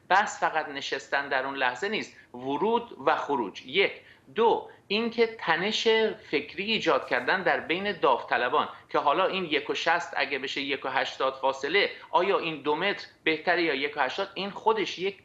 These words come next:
کسی که مدت‌ها و سال‌ها آمادگی لازم پیدا کرده که امتحان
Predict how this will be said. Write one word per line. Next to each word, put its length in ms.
کسی 440
که 200
مدت‌ها 720
و 80
سال‌ها 440
آمادگی 580
لازم 440
پیدا 300
کرده 300
که 200
امتحان 520